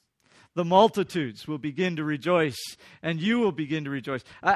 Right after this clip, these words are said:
I want you to think about the heavenly host, because, you know, uh, we, we talk about them like they're these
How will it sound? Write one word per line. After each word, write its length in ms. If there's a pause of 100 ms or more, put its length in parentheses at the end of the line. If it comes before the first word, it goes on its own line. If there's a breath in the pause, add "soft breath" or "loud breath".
I 80
want 140
you 60
to 40
think 160
about 200
the 80
heavenly 440
host, 400
because, 280
you 100
know, 180 (320 loud breath)
uh, 260
we, 420
we 160
talk 300
about 320
them 160
like 240
they're 160
these 380